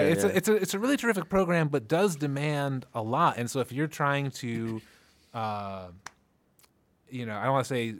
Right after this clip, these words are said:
Speaker 1: you know, serve two masters, but if you have other things on your mind,
Speaker 2: Yeah, for
Speaker 1: like
Speaker 2: sure.
Speaker 1: defending yourself and,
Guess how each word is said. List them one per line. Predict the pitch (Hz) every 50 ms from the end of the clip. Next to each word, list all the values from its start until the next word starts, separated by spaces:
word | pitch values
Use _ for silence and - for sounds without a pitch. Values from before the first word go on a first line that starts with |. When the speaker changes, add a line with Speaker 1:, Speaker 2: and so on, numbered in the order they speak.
| - -
Speaker 1:
you | 123 117
know, | 107 98 98
serve | - - - 139 131 127 123 120 113 -
two | - - 131 113
masters, | 107 107 110 117 131 131 - - 104 92 90 90
but | 107 107
if | 104 -
you | 143 156
have | 147 120 -
other | 110 120 117
things | 107 - 123 123 123 107
on | 104 101
your | 95 87 80
mind, | 92 98 104 110 90 78 - -
Speaker 2:
Yeah, | 107 120 151 131
for | - -
Speaker 1:
like | 107 - - 165
Speaker 2:
sure. | 175
Speaker 1:
defending | - 113 - - 135 147 151 139
yourself | 135 135 - - 135 123 127 127 123 -
and, | - - 196 -